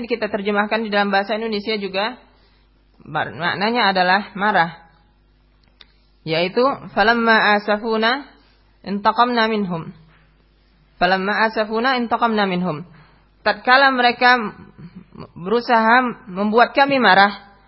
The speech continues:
maka kami akan membalas, yaitu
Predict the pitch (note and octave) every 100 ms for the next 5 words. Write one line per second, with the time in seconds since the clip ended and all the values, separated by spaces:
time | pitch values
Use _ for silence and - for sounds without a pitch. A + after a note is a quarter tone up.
0 | _ _ F#3+ G3+ B3 A#3+ G#3+ A3+ G#3+ A3
1 | A#3 C4 A3+ - - - _ _ - F#3+
2 | - A#3+ A3+ - - - _ _ _ E3+
3 | D3 D#3